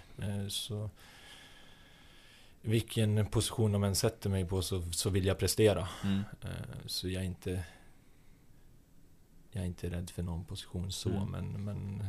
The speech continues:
Speaker 1: den jag har minst erfarenhet av, det är väl cent-, <laughs> central forward, om man
Speaker 2: Ja.
Speaker 1: säger så. <laughs> Där har det inte blivit så många minuter.
Speaker 2: Nej. Men, eh, har du, kan det liksom vara en, eh, kan det vara en nackdel att vara för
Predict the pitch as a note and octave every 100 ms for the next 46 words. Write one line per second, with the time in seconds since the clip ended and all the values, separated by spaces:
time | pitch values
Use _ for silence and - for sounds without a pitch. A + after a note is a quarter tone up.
0 | F#2+ F#2 F#2+ G2+ F#2 G2 G2 - F#2 F2+
1 | F#2+ F#2 F2+ - F#2+ F#2+ F#2+ G2+ G2 F#2+
2 | - G2 - G#2+ G#2 A2+ F#2+ F2 F#2+ F2
3 | G#2+ G#2 F2+ F#2+ F#2 G2 G2+ G2 G#2 F#2+
4 | A2+ F#2 D#2+ - - D#3 D3+ C#3 - -
5 | - A2 A2 G#2 F#2+ G2+ G2 F#2 F#2+ F#2+
6 | F#2+ F#2 F2+ E2+ E2+ E2+ - - B2+ -
7 | - - - - - G2+ G#2+ A#2 A2+ A2
8 | G#2+ G#2 G#2 G2 - - - - - -
9 | A2+ - - - C#3 C#3+ C3+ C3+ C3+ C3+
10 | C3+ B2+ B2 A#2+ A2+ G#2 - - - -
11 | - - - - - - C3+ A#2 C#3+ D3
12 | G#2+ C3+ - - - F#3 G3 G2 - D#2+
13 | C#2+ D2 - C#2+